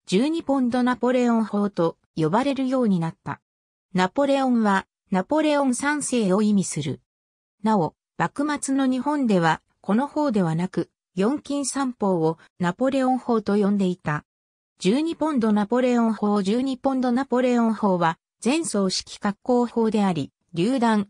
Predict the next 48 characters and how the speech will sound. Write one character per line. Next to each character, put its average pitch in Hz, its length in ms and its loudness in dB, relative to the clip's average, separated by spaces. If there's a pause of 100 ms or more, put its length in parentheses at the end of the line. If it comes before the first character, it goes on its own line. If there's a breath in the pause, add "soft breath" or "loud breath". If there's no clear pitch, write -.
(220)
実 190 240 -2
体 247 240 -2
弾、 170 260 0 (220)
キ 190 100 -2
ャ 190 40 2
ニ 262 160 0
ス - 160 -6
タ 277 180 -2
ー 240 60 0
弾、 160 240 0 (220)
ブ 190 120 2
ド 285 200 2
ウ 302 40 0
弾 226 220 2
を 180 60 -2
使 - 160 -4
用 190 200 0
で 180 120 -2
き、 - 260 -4 (220)
そ - 160 -2
れ 294 140 0
以 320 80 -2
前 311 160 0
の 196 200 0
実 165 200 -6
体 285 220 0
弾 220 200 0
の 208 120 0
み 196 160 2
を 160 80 2
使 156 200 -4
用 175 160 0
す 170 180 -4
る、 160 180 -4 (220)
グ 180 140 0
リ 277 120 0
ボ 294 200 0
ー - 20 -2
バ 302 140 0
ル 285 120 -2
シ 294 160 -4
ス - 100 -6
テ 262 140 -2
ム 208 140 2
に 175 100 0
比 - 140 -10
較 196 220 -2
し、 - 280 -4